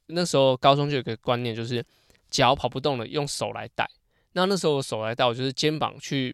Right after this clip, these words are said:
摆动，然后手肘带的角度再增加大一点，让我的脚一定要跟上大家的频率。那，那时候其实就要稍微放空，然后把身体交，交给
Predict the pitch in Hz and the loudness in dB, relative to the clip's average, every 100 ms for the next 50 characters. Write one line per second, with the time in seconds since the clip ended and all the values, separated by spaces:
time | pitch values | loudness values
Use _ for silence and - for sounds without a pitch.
0 | - 107 120 135 117 - - 120 127 135 | -4 -4 -2 -4 -4 -10 -6 -2 -2 0
1 | 120 113 113 110 - 135 120 117 104 - | -2 -2 -4 -6 4 4 4 0 -6 -12
2 | _ _ - 110 143 135 135 - 123 120 | _ _ -2 -2 -2 -2 -2 0 -4 -2
3 | 120 - 123 113 110 - 160 160 123 - | -2 0 0 0 -6 -4 -2 0 -2 -4
4 | 117 107 127 - 147 143 - 131 143 123 | -6 -6 -6 -4 0 0 0 -2 -2 -4
5 | - _ _ - 127 123 120 - 110 110 | -6 _ _ -4 0 0 -2 -8 -10 -10
6 | 117 _ _ _ _ - 156 170 170 151 | -10 _ _ _ _ -4 0 0 0 2
7 | 147 135 123 120 117 - 135 127 120 113 | 0 -2 -6 -8 -8 -2 0 2 2 0
8 | - 131 113 - 113 110 107 113 110 - | 0 0 -2 -8 -8 -4 -4 -2 -4 -4
9 | 127 123 117 120 113 - - 127 - 117 | -6 -6 -6 -4 -4 -4 0 0 0 -8
10 | - | -8